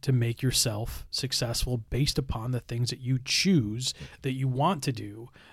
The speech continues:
and the things that fill you up. The other thing that I find when it comes to the topic of success is I think there's a lot of times that people are afraid or ashamed of what they feel to be successful. Do not allow anyone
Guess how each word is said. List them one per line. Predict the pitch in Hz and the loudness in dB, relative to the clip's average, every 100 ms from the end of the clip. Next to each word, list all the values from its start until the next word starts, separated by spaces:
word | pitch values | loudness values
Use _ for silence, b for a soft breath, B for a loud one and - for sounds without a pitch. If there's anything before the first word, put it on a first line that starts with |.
| - | -2
and | 135 | 2
the | 135 | 4
things | 143 131 | 4 4
that | - | 0
fill | - 135 | 0 0
you | 123 120 | 2 -2
up. | 123 - - _ - | -6 -12 -12 _ -2
The | 160 | 4
other | 247 247 | 6 6
thing | 170 | 4
that | 143 | 4
I | 131 | 4
find | 131 139 135 | 4 4 4
when | 120 | 2
it | - | 0
comes | 127 117 | 0 0
to | 113 | -2
the | 110 117 | -4 0
topic | - 113 - | 0 0 -2
of | 107 | -4
success | - - 117 110 - | -4 -2 -2 0 -2
is | 107 110 - b b b | -4 -8 -8 b b b
I | |
think | 208 240 | 4 6
there's | 247 | 8
a | |
lot | 160 131 | 8 8
of | 139 | 6
times | 131 127 123 113 | 4 0 0 0
that | 113 | -2
people | - 135 127 | -4 -2 -2
are | 110 104 101 - | -2 -4 -6 -6
afraid | - - 147 151 | -4 4 6 8
or | 147 | 6
ashamed | 113 - - 123 123 110 | 4 0 0 2 0 -2
of | 120 | -4
what | 120 123 - | -2 -2 -2
they | 120 | -6
feel | 120 - - 123 123 | -6 -12 -6 -2 0
to | 123 110 | -2 -6
be | 107 107 101 | -6 -8 -6
successful. | 107 - - - - - - - - - | -6 -6 -6 -8 -4 -6 -6 -12 -18 -6
Do | - 185 | 2 4
not | 208 | 6
allow | 190 127 120 117 | 6 6 6 4
anyone | 127 127 117 104 98 98 | 2 2 2 0 -4 -8